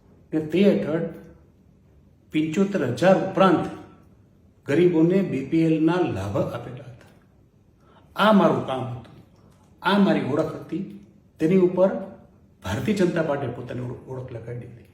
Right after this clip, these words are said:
ને આટલી હિંમત, તાકાત કે તેવડ તમારામાં હોત તો ચૂંટણી પહેલા કે ચૂંટણી દરમિયાન બોલવાની જરૂર હતી. આપનો આભારી,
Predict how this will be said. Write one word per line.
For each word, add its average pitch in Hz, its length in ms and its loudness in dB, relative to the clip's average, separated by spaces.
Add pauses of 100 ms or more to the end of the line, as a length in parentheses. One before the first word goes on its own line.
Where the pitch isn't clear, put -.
(760)
ને 151 80 -4
આટલી 185 400 2 (420)
હિંમત, 160 500 0 (560)
તાકાત 170 420 -6
કે 160 60 -4
તેવડ 151 340 -4
તમારામાં 147 440 -4
હોત 151 220 -4 (1040)
તો 135 100 -10
ચૂંટણી 127 320 -10
પહેલા 131 260 -8 (920)
કે - 80 -6
ચૂંટણી - 320 -8
દરમિયાન 139 280 -2
બોલવાની 127 300 -6
જરૂર 120 280 -12
હતી. - 300 -16 (400)
આપનો 123 360 -12
આભારી, 117 380 -6